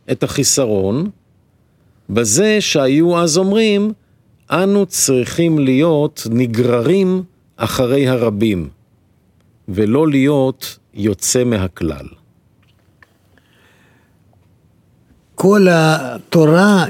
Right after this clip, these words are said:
Speaker 2: היא מדברת על אדם אחד.
Speaker 1: כן, קטע מספר שש עשרה.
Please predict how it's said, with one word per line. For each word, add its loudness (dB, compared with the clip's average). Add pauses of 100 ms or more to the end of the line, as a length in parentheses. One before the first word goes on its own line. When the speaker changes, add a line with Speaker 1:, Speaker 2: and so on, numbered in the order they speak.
Speaker 2:
היא 4 (200)
מדברת 4
על 2
אדם 2 (160)
אחד. 0 (840)
Speaker 1:
כן, -2
קטע -2
מספר 0
שש -2
עשרה. -4